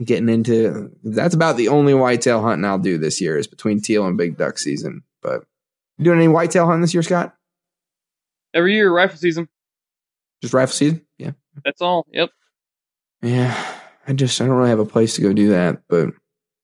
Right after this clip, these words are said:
Speaker 1: so, all right. Coming in at number three, we've got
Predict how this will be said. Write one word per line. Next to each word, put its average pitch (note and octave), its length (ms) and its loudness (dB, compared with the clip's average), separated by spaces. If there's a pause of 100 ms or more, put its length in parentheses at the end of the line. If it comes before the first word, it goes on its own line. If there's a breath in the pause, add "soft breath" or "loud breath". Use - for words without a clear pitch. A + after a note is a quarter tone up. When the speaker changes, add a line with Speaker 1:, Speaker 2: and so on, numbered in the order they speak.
(500)
Speaker 1:
so, G3 260 -2 (680 loud breath)
all D#3 160 0
right. E3+ 360 0
Coming F3+ 280 2
in F3 100 2
at B2+ 100 0
number D3+ 440 2
three, D#3 440 0
we've C#3 240 2
got B2+ 420 -2